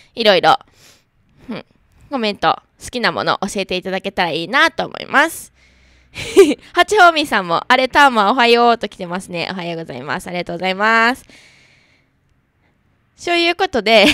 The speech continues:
<laughs> あの、<laughs> なんだっけ、あ、そうですね、そろそろね、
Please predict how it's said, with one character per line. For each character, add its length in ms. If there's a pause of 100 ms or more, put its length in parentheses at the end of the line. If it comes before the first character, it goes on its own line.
(140)
<laughs> 160
あ 160
の、 120
<laughs> 40 (2250)
な 120
ん 40
だ 80
っ 20
け、 120
あ、 240
そ 100
う 100
で 80
す 80
ね、 140
そ 100
ろ 100
そ 120
ろ 100
ね、 380